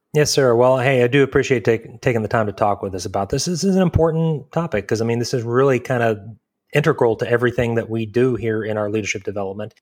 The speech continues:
And it's an integral part of why we have this podcast. So my, my first question to you is, what exactly <laughs> is the leadership development framework? Wh-,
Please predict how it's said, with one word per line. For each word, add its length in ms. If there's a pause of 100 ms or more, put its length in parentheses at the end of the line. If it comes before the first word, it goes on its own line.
(340)
And 140
it's 120
an 120
integral 380
part 280
of 160
why 220
we 140
have 260
this 140
podcast. 760
So 260
my, 220
my 140
first 260
question 340
to 100
you 260
is, 320 (280)
what 420
exactly 460
<laughs> 40
is 320
the 80
leadership 460
development 420
framework? 540
Wh-, 100